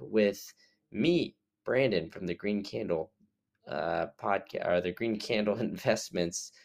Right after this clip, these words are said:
Twitter account, podcast, State of Bitcoin podcast, what have you, and Joey from the Canadian Bitcoiners podcast. Now, we're into the show. Whoosh.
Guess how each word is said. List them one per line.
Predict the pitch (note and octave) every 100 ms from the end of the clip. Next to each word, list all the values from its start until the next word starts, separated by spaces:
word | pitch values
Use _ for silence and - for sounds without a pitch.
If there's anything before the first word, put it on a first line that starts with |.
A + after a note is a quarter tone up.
| _
Twitter | - D3 B2+ C3
account, | - D3 C#3 C3+ -
podcast, | C3+ B2 - C#3 A#2+ A#2
State | - A#2+ A2
of | G#2+
Bitcoin | G#2+ G2 - G#2 G#2
podcast, | A#2 G#2+ G#2+ G#2+ G#2+
what | G2 A#2+
have | A#2 A#2 G#2+
you, | A#2 A2 A2 - - - - _ -
and | B2+ A2+
Joey | A#2+ B2 A#2+ G#2
from | - G#2+
the | G#2
Canadian | - G#2+ A2 A2 G#2+ G#2
Bitcoiners | G#2+ - G#2+ G2 -
podcast. | G#2+ G#2+ G2+ G2 E2+ D#2+ - - - _ _ _ _ _ F#2
Now, | F#2 F2+ E2 - _ _ _ _ _ _ _ -
we're | D#2+
into | D#2+ E2 -
the | -
show. | - - - - _ _ _ -
Whoosh. | - - - -